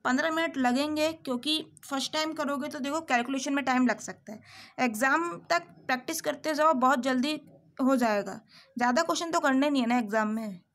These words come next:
बहुत कम क्वेश्चन करने हैं। अब की बार ये तो पता है आप लोगों को कितने करने हैं, कितने नहीं, ठीक है।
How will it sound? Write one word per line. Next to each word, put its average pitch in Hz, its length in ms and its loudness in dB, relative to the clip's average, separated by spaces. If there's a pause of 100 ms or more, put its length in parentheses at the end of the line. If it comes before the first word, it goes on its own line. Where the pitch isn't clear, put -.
(420)
बहुत 254 220 2
कम 269 220 2
क्वेश्चन 277 320 -2
करने 254 300 4
हैं। 254 60 2
अब 247 100 -2
की 247 80 -8
बार 247 180 2
ये 240 80 -2
तो 240 140 -4
पता 240 240 2
है 247 100 6
आप 240 140 -2
लोगों 233 160 0
को 254 120 -2
कितने 233 380 -2
करने 220 240 0
हैं, 226 100 -2
कितने 220 340 -6
नहीं, 202 200 -8 (400)
ठीक 269 220 -2
है। 277 160 0